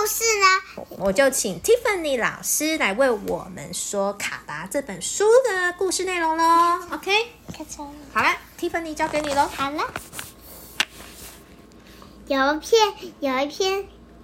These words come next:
Speaker 1: 月饼，他吃，他吃了一片饼干月饼，上面有写一个卡达。在一片黑黑的森林里面，住着一个小动物，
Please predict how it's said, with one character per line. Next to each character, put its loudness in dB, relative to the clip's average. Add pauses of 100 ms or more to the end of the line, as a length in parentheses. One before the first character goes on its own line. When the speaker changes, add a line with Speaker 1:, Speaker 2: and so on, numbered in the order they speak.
(140)
Speaker 1:
月 2
饼， -6 (200)
他 4 (200)
吃， -10 (140)
他 2
吃 -4
了 -2
一 0
片 -4
饼 -6
干 -2
月 0
饼， -10 (1300)
上 2
面 -2 (180)
有 0
写 0
一 0
个 2
卡 0
达。 -4 (1040)
在 6
一 -4
片 2 (1700)
黑 -4 (160)
黑 2
的 -4
森 4
林 -4
里 -6
面， 0 (360)
住 -2
着 2
一 -2
个 0
小 0
动 4
物， 0